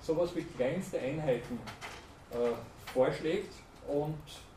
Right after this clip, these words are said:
schaut, was von diesen kleinsten Einheiten aus möglich ist. Das ist allerdings, und das ist sozusagen das, was mich daran interessiert, kein primitiver Atomismus, wie das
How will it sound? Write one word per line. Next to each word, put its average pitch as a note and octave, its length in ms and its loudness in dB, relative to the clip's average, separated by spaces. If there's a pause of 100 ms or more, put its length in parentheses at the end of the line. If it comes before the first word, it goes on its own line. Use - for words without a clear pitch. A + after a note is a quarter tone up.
schaut, C3+ 340 2
was C3 260 -2
von D3 200 -2
diesen C#3+ 240 -2 (260)
kleinsten B2 360 -2
Einheiten C3+ 640 -2
aus B2 320 4 (100)
möglich C3+ 380 4 (120)
ist. - 260 -14 (2500)
Das C#3 140 -2
ist A3+ 160 -2
allerdings, G3 480 4
und D3+ 160 -2
das D#3+ 140 0
ist - 120 -4
sozusagen D#3 300 0
das, - 300 -4 (100)
was C3 180 0
mich G#3+ 280 2
daran F#3 200 0
interessiert, F#3+ 460 -4 (680)
kein E3 360 -2
primitiver F#3+ 760 0
Atomismus, B2 840 -4 (760)
wie C3+ 160 0
das C#3 380 0